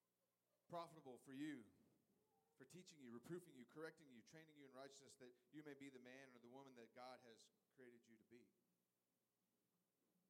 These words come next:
So, the challenge that, uh, God, uh, he gave me this morning as I was, I was, I was just kinda re-going over my notes and just kind of, you know, preparing my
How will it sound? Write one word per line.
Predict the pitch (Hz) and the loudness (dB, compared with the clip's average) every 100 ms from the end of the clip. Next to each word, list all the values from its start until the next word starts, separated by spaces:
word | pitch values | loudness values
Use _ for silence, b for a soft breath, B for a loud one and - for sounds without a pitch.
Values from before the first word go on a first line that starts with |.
| - _ _ _ _ _ _ _ _ _ _ _ _ _ _ - | -20 _ _ _ _ _ _ _ _ _ _ _ _ _ _ -14
So, | - 139 131 - - - - - _ - - _ - _ - _ _ | 0 2 2 -2 -18 -20 -20 -20 _ -20 -20 _ -20 _ -20 _ _
the | 151 | 0
challenge | 202 202 190 156 | 2 2 0 2
that, | 156 147 - | 2 2 -4
uh, | 147 127 120 - | -2 -2 -8 0
God, | 151 156 | 4 4
uh, | 147 147 - - | 2 -4 -16 -10
he | 147 139 139 - | -6 -6 -6 -6
gave | - - 143 | -6 -8 -10
me | 135 - B _ | -10 -12 B _
this | 131 - 135 | -8 -8 -2
morning | 139 131 117 113 | -2 0 -4 -6
as | 104 113 | -4 -4
I | 110 | -2
was, | 107 98 - - _ _ _ - | -2 -4 -8 -14 _ _ _ -10
I | 110 | -8
was, | 107 | -6
I | 113 | -6
was | 98 | -8
just | - 113 - | -10 -12 -12
kinda | 117 110 | -10 -6
re-going | 117 113 113 110 101 - | -6 -4 -6 -6 -14 -8
over | 127 110 107 | -4 -4 -4
my | 101 | -8
notes | 104 110 110 - | -2 -2 -2 -8
and | 101 98 - B B B _ _ _ _ _ - | -14 -18 -20 B B B _ _ _ _ _ -16
just | 120 | -14
kind | 131 113 | -12 -10
of, | 101 - - - - | -10 -12 -20 -20 -8
you | 110 | -6
know, | 101 - - _ - | -6 -12 -20 _ -18
preparing | - 123 117 | -10 -8 -8
my | 101 | -12